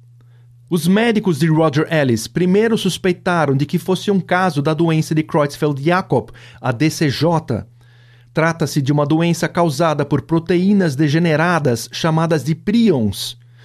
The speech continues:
A doença cerebral degenerativa, fatal e rara, faz com que os pacientes apresentem sintomas como falta de memória,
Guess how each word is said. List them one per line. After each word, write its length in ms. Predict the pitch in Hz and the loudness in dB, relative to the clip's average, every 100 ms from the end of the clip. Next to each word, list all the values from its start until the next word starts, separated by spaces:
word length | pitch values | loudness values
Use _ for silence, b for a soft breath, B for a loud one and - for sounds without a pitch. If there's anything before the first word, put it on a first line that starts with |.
| B B | B B
A 60 | 127 | -2
doença 500 | 139 160 202 - 170 | 0 2 0 0 -2
cerebral 540 | - 143 127 143 156 | 0 0 0 0 0
degenerativa, 1000 | 147 123 143 139 120 120 185 202 180 170 B B | 0 0 0 2 0 -2 0 2 2 -2 B B
fatal 640 | - - 165 - 190 196 208 | -10 -2 -2 -2 0 2 2
e 60 | |
rara, 480 | 185 - 165 131 120 | 0 0 2 2 0
faz 320 | - 170 160 | 0 -2 -2
com 100 | - | -2
que 120 | 165 156 | -2 -2
os 100 | - | -4
pacientes 640 | 151 - 180 175 165 143 | -6 -4 -2 0 0 -2
apresentem 640 | 156 170 156 180 190 185 | -2 -2 0 0 0 0
sintomas 680 | - 190 165 185 175 165 - | 0 -2 0 0 0 0 -2
como 180 | 175 160 | 0 0
falta 400 | - 170 165 160 | 0 -2 0 0
de 120 | 151 | 2
memória, 560 | 156 151 147 120 110 | 2 2 2 2 0